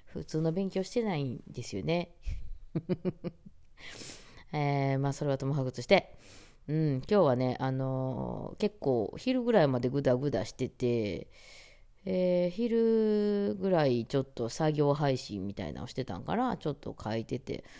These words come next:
あれかな。あの、米津さんの曲やね。えー、何やったっけ。海の幽霊でしたっけ。そうそうそう。あれを書いてて。まあ、あれバイオリンっていうか、弦にこうアレンジしやすいなと思ったんですよ。結構ゆっ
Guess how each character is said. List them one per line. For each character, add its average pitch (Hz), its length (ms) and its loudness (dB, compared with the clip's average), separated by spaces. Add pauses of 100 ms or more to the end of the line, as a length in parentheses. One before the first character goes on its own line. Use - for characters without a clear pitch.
(160)
あ - 60 -2
れ 175 80 4
か 156 100 2
な。 127 280 -2
あ 139 140 -2
の、 127 360 -2 (140)
米 147 320 0
津 123 80 -2
さ 120 200 -4
ん 101 60 -6
の - 60 -6
曲 - 280 -8
や 64 80 -6
ね。 120 240 -10
え 135 80 -10
ー、 - 40 -8
何 131 80 -6
や 131 40 -6
っ - 40 -8
た - 80 -8
っ - 40 -18
け。 - 80 -16 (200)
海 170 220 2
の 123 180 0
幽 120 240 -2
霊 - 240 -6
で - 100 -14
し - 80 -14
た - 80 -10
っ - 100 -12
け。 - 140 -16 (540)
そ - 140 -10
う - 40 -8
そ - 140 -14
う - 40 -12
そ - 180 -14
う。 - 20 -20 (1080)
あ 139 120 -4
れ 139 160 4
を 123 420 0
書 98 60 -4
い 104 80 -4
て - 160 -8
て。 - 460 -6 (440)
ま 240 120 0
あ、 208 60 4
あ 240 40 4
れ 269 120 2
バ 240 280 4
イ 254 40 4
オ - 20 -
リ 247 480 2
ン 233 120 -2
っ - 20 -4
て 180 100 0
い 151 40 6
う - 40 -2
か、 127 180 4
弦 175 380 4
に 131 100 -2
こ 123 360 2
う - 40 4
ア 151 60 4
レ 170 100 4
ン 170 60 0
ジ 165 100 -2
し 180 140 -2
や 190 100 6
す - 160 -2
い 113 140 2
な 147 420 2
と 123 80 0
思 123 140 0
っ 123 60 -12 (100)
た 82 120 -4
ん 85 120 -8
で - 80 -10
す - 140 -10
よ。 87 60 -6
結 - 240 -6
構 104 160 -6
ゆ 123 120 0
っ 123 40 -6